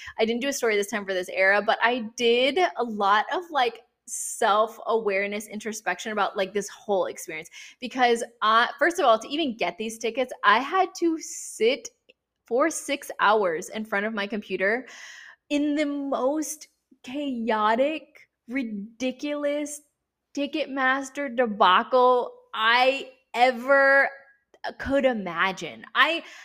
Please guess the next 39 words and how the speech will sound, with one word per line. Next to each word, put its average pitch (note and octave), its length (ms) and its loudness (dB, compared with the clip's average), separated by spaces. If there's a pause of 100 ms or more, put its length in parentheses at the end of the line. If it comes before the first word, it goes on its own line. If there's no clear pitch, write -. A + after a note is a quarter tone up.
(140)
I D#4+ 160 -2
had D#4+ 420 -4
no C4+ 640 0
idea G3 480 -4
what G3+ 220 -6
to A#3+ 120 -8
expect G3+ 520 -8
in G#3 100 -12
trying F#3+ 240 -6
to F#3+ 60 -12
get G3+ 160 -10
these G3+ 220 -12
tickets, G#3+ 500 -8 (380)
but A3+ 280 2
I D4+ 220 6
did F4 160 -4
not A3+ 240 -2
expect A3+ 340 -6
what A3+ 120 -6
happened, G3 340 -6
because G3+ 420 -6 (180)
I B3+ 140 0
was G#4 180 -2
sitting D4 220 -8
for A#3+ 140 -8
six A#3 260 -8
hours, F3 480 -8 (400)
and C#4 180 -4
half C4+ 460 -4
of G#4 160 -2
that A#3+ 240 -4
time, A3+ 540 -8 (520)
the, C4 240 -6 (120)
the C4 140 -8
queue B3+ 460 -12
was D4 220 -10
just A3 400 -10
stopped - 480 -6
completely. - 560 -18